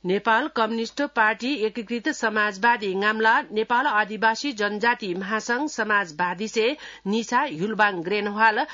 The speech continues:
चु बैशाख निचुई थेन निचुई घिक्ला कुनो याम्बुरी लाबा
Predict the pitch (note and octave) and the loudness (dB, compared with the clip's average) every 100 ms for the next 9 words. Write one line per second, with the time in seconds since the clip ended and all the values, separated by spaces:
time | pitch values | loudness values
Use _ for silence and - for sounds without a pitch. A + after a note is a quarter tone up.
0 | - - C4 D#4 F#3 G3+ - A3+ G3 F#3+ | -10 -4 -2 -2 -2 -2 2 2 0 -4
1 | F#3 G#3+ A#3 C#4 D#4 A#3 F3 D#3 F3 G#3+ | -2 -4 -4 -4 -2 -2 0 -2 -4 -4
2 | A#3+ D4+ G3+ F#3 G3+ G#3 F#3 - G3+ A3 | -4 -4 -4 -6 0 0 0 -2 0 0
3 | D#4+ - F#3+ G#3 G3 G3 G#3+ A3 D#4+ - | -2 -8 -2 0 0 -2 -2 -2 -6 -6
4 | G3 F#3 E3+ D#3+ | 0 0 2 0